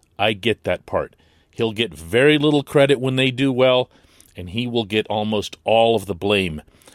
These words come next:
when they don't. I actually genuinely swear to you that I get that, even respect it. But when it all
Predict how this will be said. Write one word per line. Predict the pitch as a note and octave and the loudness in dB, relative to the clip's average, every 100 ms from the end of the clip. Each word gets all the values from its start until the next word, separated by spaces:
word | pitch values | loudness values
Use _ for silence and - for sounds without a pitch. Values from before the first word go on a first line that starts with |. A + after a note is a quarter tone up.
| _ | _
when | E2+ E2+ | -8 -4
they | F2+ G2 | -2 0
don't. | A2+ G#2 - - - _ _ _ _ _ _ _ _ - _ _ _ _ _ - | 0 0 -4 -14 -16 _ _ _ _ _ _ _ _ -20 _ _ _ _ _ -4
I | A2+ - - | -4 -4 -6
actually | - B2 - - E3+ E3+ F3+ D3+ _ _ - | -2 -2 -4 -4 0 2 0 -4 _ _ -20
genuinely | - C3 C3+ D3 D#3+ E3 D#3+ E3 D#3 - _ | -4 0 0 0 0 -2 -2 -4 -6 -12 _
swear | - - - C3+ D3+ F3 D3+ | -12 -6 -6 -2 0 2 0
to | - G#2 | -4 -4
you | E2+ C#2 - _ _ _ _ | -4 -8 -16 _ _ _ _
that | G2 | -4
I | F#2+ F2+ | -2 -2
get | D2+ B2+ B2 - | -4 -2 -2 0
that, | A#2+ A#2+ - _ _ _ _ - | 2 2 0 _ _ _ _ -10
even | A2 A2 A#2 G#2+ | -4 -2 0 -2
respect | G#2+ - - G#2 - | -2 -2 -2 -2 -2
it. | - - _ _ _ _ _ _ _ _ _ _ _ _ _ _ _ _ _ _ _ _ _ - | -14 -16 _ _ _ _ _ _ _ _ _ _ _ _ _ _ _ _ _ _ _ _ _ -2
But | B2 - | -2 0
when | A#2+ B2 | 0 2
it | B2 - - | 0 -2 -6
all | C3+ E3+ G3+ G3+ G3+ | -4 0 2 2 2